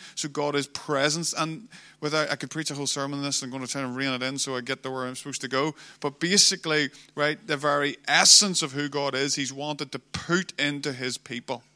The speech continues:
Right? He's wanted to put in. And while the temple in the Old Testament became the primary place where that connection between heaven and earth met, and everything God wanted to happen orientated around that prioritization of his presence,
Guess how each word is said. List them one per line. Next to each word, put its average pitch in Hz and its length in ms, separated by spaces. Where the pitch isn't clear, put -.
Right? 131 240
He's 139 200
wanted 147 260
to 139 80
put 139 280
in. 135 200
And 147 140
while 147 140
the 147 100
temple 180 420
in 160 80
the 156 120
Old 160 160
Testament 170 360
became 156 240
the 147 80
primary 156 560
place 151 420
where 147 140
that 147 240
connection 147 500
between 147 280
heaven 143 260
and 139 80
earth 131 240
met, 139 380
and 143 100
everything 156 600
God 143 220
wanted 143 260
to 135 80
happen 139 360
orientated 139 640
around 139 480
that 143 240
prioritization 139 960
of 147 80
his 135 100
presence, 131 440